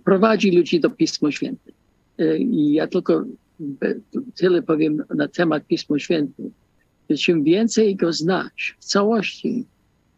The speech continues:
to tym, e, więcej zrozumiesz, jak wspaniałe jest nasze życie tutaj i na przyszłość, na ziemi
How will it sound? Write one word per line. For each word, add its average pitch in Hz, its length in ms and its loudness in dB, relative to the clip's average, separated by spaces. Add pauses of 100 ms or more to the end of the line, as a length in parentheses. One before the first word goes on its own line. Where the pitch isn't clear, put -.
(140)
to 160 120 -2
tym, 180 480 0 (300)
e, 165 260 -4 (320)
więcej 190 440 2
zrozumiesz, 165 920 2
jak 165 240 0
wspaniałe 185 760 0
jest 170 220 0
nasze 165 360 0
życie 151 440 2 (340)
tutaj 196 540 2 (1040)
i 156 100 4
na 147 100 0
przyszłość, 180 880 0
na 156 200 2
ziemi 190 540 2